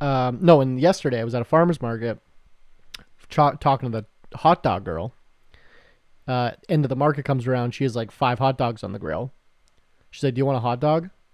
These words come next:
I'm like, "Can I take all the hot dogs?" She's like, "Yeah, <laughs> sure." Gave me, like, seven hot dogs and, like, seven b-, and a bag of buns that she was just gonna throw out. So I have, I've just been,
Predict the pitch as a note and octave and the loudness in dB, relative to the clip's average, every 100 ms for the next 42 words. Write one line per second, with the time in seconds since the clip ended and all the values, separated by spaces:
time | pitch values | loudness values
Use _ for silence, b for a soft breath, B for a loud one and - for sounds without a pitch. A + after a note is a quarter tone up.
0 | _ D3 D3 C3 - - C3 D3+ G#2+ A#2 | _ -2 0 0 -2 -4 0 0 0 -2
1 | B2 D3 D3+ E3+ F#3 - D3 C#3 C3 C#3+ | 0 0 2 4 2 0 -4 -4 2 2
2 | D3 - G3 D3+ - - _ B B B | 2 6 8 8 0 -20 _ B B B
3 | E3 D3+ D3 C3+ A#2+ - _ - - D3 | 2 4 4 2 -4 -18 _ -12 0 0
4 | C3 A2+ B2 A2 G#2 A2 A#2 - - _ | 2 -2 -2 -2 -4 -4 -10 -20 -20 _
5 | _ _ _ _ - b b b - C#3+ | _ _ _ _ -20 b b b -2 0
6 | C3+ B2+ A2 - C#3+ B2+ B2 A2+ - D#3+ | 2 0 -4 -2 0 0 -2 -4 -4 -2
7 | C3 C3+ B2+ A#2+ B2+ B2+ A#2 G#2+ B2 - | 0 0 0 -2 -2 -2 -4 -4 -6 -4
8 | B2 A2 - A#2+ - A2+ A2 G#2 - - | -6 -6 -6 -8 -4 -2 -2 -4 -8 -10
9 | - A#2 B2 A2+ - A2 - - A#2+ - | -4 -2 0 -2 -4 -8 -12 -14 -14 -6
10 | A2+ G#2 | -6 -6